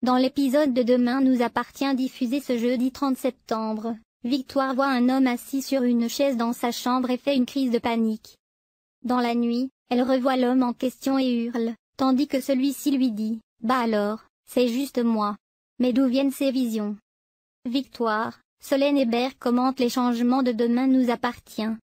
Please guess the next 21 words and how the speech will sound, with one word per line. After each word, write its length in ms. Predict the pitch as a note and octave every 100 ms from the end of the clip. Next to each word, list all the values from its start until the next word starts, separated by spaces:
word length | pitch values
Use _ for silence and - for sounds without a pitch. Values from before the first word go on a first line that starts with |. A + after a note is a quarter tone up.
| _
Pourrait-elle 460 | - C4 D4 C4+ C4
ressentir 580 | B3 B3+ C4+ B3 D4 C#4
des 120 | A#3+
choses 340 | - C4 A#3+ -
provenant 560 | - C4 B3 B3+ C4+
de 100 | B3+
la 180 | A#3 A#3
vie 160 | A#3 B3+
de 100 | B3
son 220 | - B3
donneur ? 560 | A#3 A#3 A3+ B3+ D4 _ _ _ _ _
Ce 100 | C4+
dernier 360 | B3 C4+ D4 D4+
connaissait-il 720 | D4 C4 B3 D4+ C#4+ C4+ B3+
l'homme 220 | B3+ C4+
que 100 | B3+
Victoire 520 | A3+ B3 - C4 C4
pense 340 | - C4+ C4 A3+
voir 340 | A#3 A#3+ B3+
devant 300 | A#3+ A3+ A#3+ -
elle ? 180 | C4+ D#4